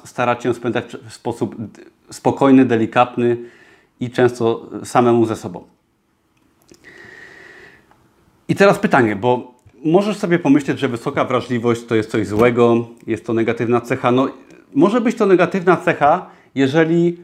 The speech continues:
jej nie rozumiesz i, i forsujesz się pod wpływem otoczenia do robienia rzeczy, które nie są dla ciebie, ponieważ otoczenie będzie cię forsować w świecie bardzo ekstrawertycznym, otoczenie będzie cię forsować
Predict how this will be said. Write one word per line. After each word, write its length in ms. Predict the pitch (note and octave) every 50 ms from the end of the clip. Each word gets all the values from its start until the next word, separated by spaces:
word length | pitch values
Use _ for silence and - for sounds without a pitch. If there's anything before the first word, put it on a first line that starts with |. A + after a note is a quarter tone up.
| - _ _ _ _ _ _ _ _ _ _ _ -
jej 200 | C3 C#3 D3 D3
nie 140 | D3+ D3+ D3
rozumiesz 600 | C#3+ C#3 A#2 C3+ C3+ A#2+ G2+ F2+ - - - -
i, 240 | D3 B2 - - -
i 40 | -
forsujesz 560 | - C#3+ C#3+ C3+ - - G3+ F#3+ E3 D3 -
się 360 | - - B2+ A2 A2+ A#2+ B2+ - - - _
pod 180 | - - E3 -
wpływem 360 | - - D3+ D3+ C#3+ D3 -
otoczenia 560 | - - D3 A#2 - - C#3+ C3 C3 C3+ C3
do 340 | A2+ G#2+ A#2+ A#2 A#2+ A#2 -
robienia 400 | - A#2+ B2 A2+ C#3 C#3 C3+ B2
rzeczy, 220 | A#2 A#2+ A#2+ - C3
które 260 | C3 - C3 A2+ A2+
nie 60 | A#2
są 160 | A2+ B2 A#2
dla 100 | G#2+ G#2+
ciebie, 340 | G#2 - - A#2+ G2 G2+ G2
ponieważ 500 | G2+ - A2+ A2 A2 G#2+ A2 A2 - -
otoczenie 440 | - - A2+ C3 B2 - C#3+ C#3 C#3
będzie 180 | C3 C3 B2+ B2
cię 120 | - C3
forsować 540 | - B2+ A2+ - - E3 A#2+ G2+ - - - _ _
w 120 | _ - -
świecie 340 | - - - - - B2+
bardzo 340 | A2 A#2 B2 A2+ A2+ A#2 -
ekstrawertycznym, 840 | B2+ A#2+ - - C3+ A#2+ G#2+ A#2 A2+ - D3 C#3+ - - A#2 A#2 C3 G#2+
otoczenie 420 | C#3 A#2 - A2+ - - C3 B2+ C3
będzie 220 | B2 A#2 A#2 A#2
cię 120 | - B2
forsować 640 | A2+ - F2+ E2+ - - B2 A#2 B2 C3 C3 -